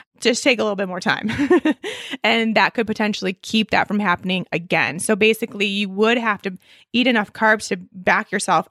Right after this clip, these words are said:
out of ketosis and then slowly work yourself back in.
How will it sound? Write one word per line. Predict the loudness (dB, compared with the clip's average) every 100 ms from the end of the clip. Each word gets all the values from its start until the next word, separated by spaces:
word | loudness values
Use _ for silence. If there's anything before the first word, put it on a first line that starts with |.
| 0
out | 2
of | 0
ketosis | -4 0 0 2 2 2 -2 -12 _ _ _ _ -2
and | 0
then | 0 0 -4 -12
slowly | -12 0 4 4 2
work | -2 -2
yourself | -2 -2 -2 0
back | -2 0
in. | 0 0 -10